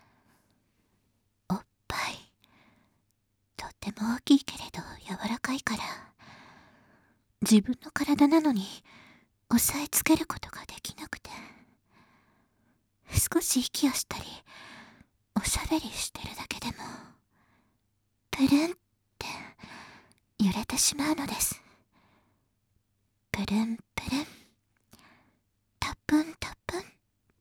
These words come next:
て、まるで、私の意志とは関係なく、私のおっぱいが、ご主人様を誘惑してるみたいですね。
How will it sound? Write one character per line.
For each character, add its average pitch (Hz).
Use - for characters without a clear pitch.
て、 -
ま 185
る 208
で、 -
私 269
の 269
意 302
志 -
と 269
は -
関 -
係 277
な 285
く、 -
私 247
の 330
お -
っ 359
ぱ 349
い 311
が、 -
ご -
主 -
人 240
様 -
を -
誘 208
惑 254
し -
て 277
る 294
み 330
た 339
い 320
で -
す -
ね。 277